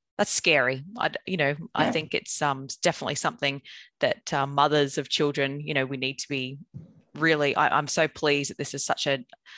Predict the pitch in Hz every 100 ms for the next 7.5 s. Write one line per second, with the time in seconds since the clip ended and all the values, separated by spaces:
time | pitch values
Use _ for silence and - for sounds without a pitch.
0 | - 151 - 175 - - 160 147 135 120
1 | 135 - 147 147 156 143 139 135 131 156
2 | 139 - 156 151 151 147 143 - 156 139
3 | 120 - 139 - 156 143 135 127 139 123
4 | 127 120 139 - - 127 - 131 - 127
5 | - - 175 165 160 - - - - -
6 | - 196 233 262 - - - _ - 214
7 | 208 208 247 254